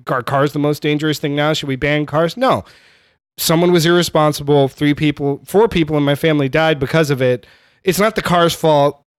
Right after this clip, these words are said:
Somebody made a really bad decision. I let that go a long time ago because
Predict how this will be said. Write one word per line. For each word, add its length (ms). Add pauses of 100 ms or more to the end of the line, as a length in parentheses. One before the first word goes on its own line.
(120)
Somebody 340
made 180
a 40
really 180
bad 200
decision. 500 (500)
I 120
let 220
that 180
go 180
a 20
long 260
time 240
ago 240
because 520